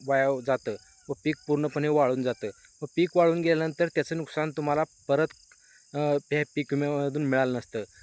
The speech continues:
कारण काढणी, पीक कापणी प्रयोग आधारित पीक विमा आहे आणि जर पीकच ह्या एकवीस दिवसामध्ये जर वाळून गेलं, तर तुम्ही कापणी कशाची करणार आहे आणि त्याचा प्रयोग कशावर करणार आहात? हाच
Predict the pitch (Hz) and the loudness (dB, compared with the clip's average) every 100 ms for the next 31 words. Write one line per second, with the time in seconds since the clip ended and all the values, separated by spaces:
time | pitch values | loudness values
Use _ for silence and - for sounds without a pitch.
0 | - - 151 165 - 160 156 147 160 180 | -20 -4 -4 -4 -2 2 2 2 -2 -2
1 | 165 151 - 175 - 185 165 180 185 160 | -4 -8 -4 -6 -2 0 0 0 0 4
2 | 160 156 147 156 170 - 165 156 156 151 | 4 6 4 4 0 -2 -6 -6 -4 -2
3 | 147 117 117 - - - - - - - | -2 -2 -6 -10 -20 -20 -20 -20 -10 -2
4 | 139 151 160 180 180 - - - 190 - | -2 0 0 2 2 0 -10 -10 -4 0
5 | 208 - 202 175 190 180 165 180 170 170 | 0 2 0 0 -4 -4 -4 -4 -2 -2
6 | 175 175 160 151 151 143 113 - - - | 0 2 4 2 0 -2 -2 -8 -18 -18
7 | - 156 - 175 - - 170 - 180 190 | -10 -8 -4 -6 -8 2 2 2 -2 -2
8 | 170 180 175 185 180 175 180 180 175 - | -4 -4 -4 -2 0 0 0 -2 -8 -4
9 | 180 175 170 - _ _ - 160 185 - | -2 0 -2 -8 _ _ 0 2 2 2
10 | - 156 143 131 117 101 - - _ _ | -2 -2 -2 -4 -6 -8 -12 -20 _ _
11 | - 151 | -6 -2